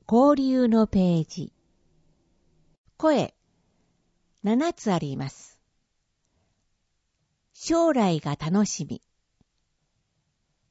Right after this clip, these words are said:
保育園の畑でさつまいもや落花生などを育て収穫している息子。家族で農道へ散歩に行ったとき、「ああ、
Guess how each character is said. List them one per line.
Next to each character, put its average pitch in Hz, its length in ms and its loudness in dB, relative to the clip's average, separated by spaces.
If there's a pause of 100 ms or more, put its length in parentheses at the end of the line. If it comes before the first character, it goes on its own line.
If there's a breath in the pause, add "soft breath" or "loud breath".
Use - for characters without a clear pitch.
(120)
保 254 220 -4
育 330 280 -4
園 269 220 4
の 202 120 2
畑 180 440 -2
で 175 260 -2 (280)
さ 226 200 -2
つ 269 200 -8
ま 285 160 -2
い 285 80 -4
も 269 120 -2
や 240 300 0 (220)
落 233 280 0
花 302 140 0
生 220 300 0
な 185 180 0
ど 165 200 0
を 156 80 0
育 180 280 -2
て - 240 -6 (100)
収 226 300 -2
穫 254 380 -4
し - 100 -14
て - 120 -4
い 185 120 0
る 175 260 -2
息 - 240 -4
子。 - 240 -4 (1500)
家 294 120 -4
族 254 280 2
で 165 240 0
農 220 260 2
道 240 280 6
へ 226 160 2
散 233 300 0
歩 240 140 -2
に 220 220 0
行 202 160 -4
っ - 20 -20
た 202 200 -6
と 202 120 -2
き、 156 300 -4 (500)
「あ 240 400 0
あ、 - 20 -20